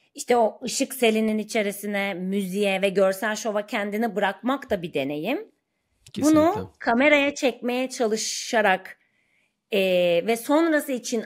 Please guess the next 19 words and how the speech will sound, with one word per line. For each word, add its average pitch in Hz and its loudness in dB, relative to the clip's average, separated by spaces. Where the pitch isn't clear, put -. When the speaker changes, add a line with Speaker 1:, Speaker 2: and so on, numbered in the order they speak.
Speaker 1:
anı 202 0
biriktirmek 175 -4
belki 147 -4
ya 240 2
da 233 -2
sosyal 262 0
medyada 220 -2
paylaşmak 156 -10
için - -14
ya 247 -4
da 277 2
arka-, 226 0
seninle 247 0
beraber 220 2
gelemeyen 208 -2
bir - -4
arkadaşına 202 -6
izletmek 196 -8
için 185 -6